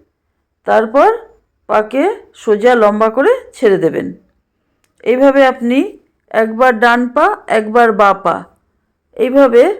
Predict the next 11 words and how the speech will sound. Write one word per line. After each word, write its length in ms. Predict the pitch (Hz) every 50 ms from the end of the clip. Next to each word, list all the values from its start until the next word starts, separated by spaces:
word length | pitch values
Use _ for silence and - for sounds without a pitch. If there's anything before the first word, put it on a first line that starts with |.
| - _ _ _ _ _
প্রত্যেক 440 | - 226 233 226 226 - 262 233 208
দিন 240 | 202 247 277 339 330
করতে 300 | 330 240 220 220 - 233
থাকুন, 540 | 226 233 214 220 - 240 254 285 349 370 - - _
সকালে 680 | _ - - 226 214 214 - 240 240 247 247 269 294
বিকালে 580 | 285 233 220 220 220 226 226 233 247 294 359 370 381 -
খালি 220 | 214 202 220 214
পেটে। 420 | 220 196 180 185 - 165 185 185 - _ _ _ _ _ _ _ _ _ _ _ _ _ _ _ - 214
বড়ই 420 | 190 208 226 240 262 285 302 285
উপকারী 460 | 262 220 233 240 - 247 240 254 262
ব্যায়ামটি। 460 | 247 240 226 233 233 233 226 254 277